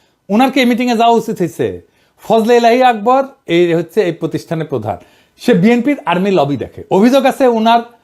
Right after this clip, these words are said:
উনি আর্মির পারপিট্রেটর যারা, যারা এই সমস্ত গুম খুন টুন করছে, তাদের বাঁচানোর জন্য উদ্যোগ নিছেন। এই যে অফিসেও নাকি করেছেন, এ, ডা-, ডা-, ডিওএইচএসে, জমজমাট অফিস হয়েছে। শোনা যায় আর্মির সাথে কানেক্টেড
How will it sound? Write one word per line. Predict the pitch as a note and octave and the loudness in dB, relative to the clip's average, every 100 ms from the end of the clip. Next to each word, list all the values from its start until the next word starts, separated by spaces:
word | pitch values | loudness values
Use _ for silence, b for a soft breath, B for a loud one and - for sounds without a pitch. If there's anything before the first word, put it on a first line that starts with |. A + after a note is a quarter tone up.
| _ | _
উনি | E3 A3 A#3 | -2 -2 0
আর্মির | E3+ F3+ G#3+ A#3+ A#3+ | 0 0 0 -2 -4
পারপিট্রেটর | A#3+ A#3 B3 - E3 F#3+ | -4 -2 -4 -2 -2 -2
যারা, | E3 C#3 B2+ | 0 0 0
যারা | E3 F#3+ | 2 2
এই | |
সমস্ত | G3+ A3 A3 | 0 -2 -2
গুম | G3 A3 | 0 0
খুন | F#3 A3 | -2 -4
টুন | G3 A3 | -2 -2
করছে, | G#3+ G#3+ C#3 G2 b b b | -2 -2 -4 -6 b b b
তাদের | - G3+ C4 | -2 2 2
বাঁচানোর | G#3 A#3+ B3+ B3 G#3 | 0 0 0 0 0
জন্য | A3+ A#3+ | 0 0
উদ্যোগ | A#3+ F3+ E3+ | 0 -2 -4
নিছেন। | C#3+ B2 A#2 F#2 b b | -6 -8 -10 -10 b b
এই | C#3+ F3+ G3+ G#3 | -2 2 4 2
যে | G3 G#3 | 2 2
অফিসেও | G3+ F#3 G3+ B3 | 2 0 -2 -2
নাকি | A3 G#3 G3+ | -2 -4 -4
করেছেন, | F#3 D#3+ D#3+ D3 | -4 -2 -2 -4
এ, | C3 C3+ | -2 -2
ডা-, | B2 C#3 | 0 0
ডা-, | C#3 | 0
ডিওএইচএসে, | C3+ C#3+ D3 B2 A2 A2 F#2+ b b - | 0 2 2 2 -6 -8 -10 b b -4
জমজমাট | F#3+ F#3+ F3+ E3+ D#3+ | -2 0 2 0 0
অফিস | C3+ C3 | -4 -6
হয়েছে। | B2 B2+ | -8 -8
শোনা | A2 G3 G3+ | -6 -2 0
যায় | G#3 | 2
আর্মির | G3 E3+ F#3 | 2 0 -2
সাথে | G#3 G#3 G#3 | -4 -4 -4
কানেক্টেড | F3+ G3+ G#3 A3+ | -2 -4 0 -2